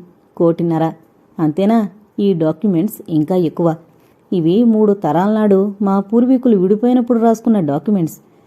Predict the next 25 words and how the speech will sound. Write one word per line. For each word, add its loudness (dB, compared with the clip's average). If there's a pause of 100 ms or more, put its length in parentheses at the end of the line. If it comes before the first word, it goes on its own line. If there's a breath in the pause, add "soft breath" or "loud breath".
(200 soft breath)
ఇవి 2
లేకపోతే 0 (120)
నా -2
ఆస్తికి -2
హక్కుదారుణ్ణి 2
కాను, -2 (340)
వారసుణ్ణి 0
కాను. -2 (500)
ఇవి 0
మొన్న 0
కోర్టులో 0
గెలుచుకున్నాను. -2 (200)
రెండు 4
తరాలుగా 0
సాగుతున్న 0
వ్యాజ్యం -2 (100)
మొన్న -2
తీర్పు -4
చెప్పారు. -2 (600 soft breath)
దాదాపు 0
నాలుగు 2
కోట్ల -2
విలువ 0
చేసే 0
ఆస్తిది. -2